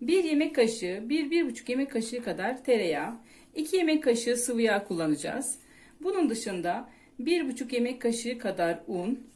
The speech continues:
bir yemek kaşığı kadar domates salçası, iki su bardağı, şöyle bir kase kadar domates püresi. Varsa konserveleriniz, onları kullanabilirsiniz. Eğer yoksa üç tane taze domatesi rendeleyip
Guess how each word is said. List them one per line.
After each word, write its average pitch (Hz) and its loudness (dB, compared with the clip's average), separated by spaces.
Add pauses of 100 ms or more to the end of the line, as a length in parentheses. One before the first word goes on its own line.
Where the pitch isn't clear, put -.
(160)
bir 339 4
yemek 302 6
kaşığı 277 -2
kadar 254 0
domates 233 2
salçası, 180 -4 (480)
iki 349 0
su 339 2
bardağı, 190 2
şöyle 285 -4
bir 415 2
kase 254 2
kadar 196 -2 (400)
domates 262 0
püresi. 165 -2 (140)
Varsa 339 2
konserveleriniz, 233 0 (140)
onları 294 6
kullanabilirsiniz. 165 -4
Eğer 277 2
yoksa 294 -2 (380)
üç 392 0
tane 208 0
taze 269 2
domatesi 214 0
rendeleyip 220 2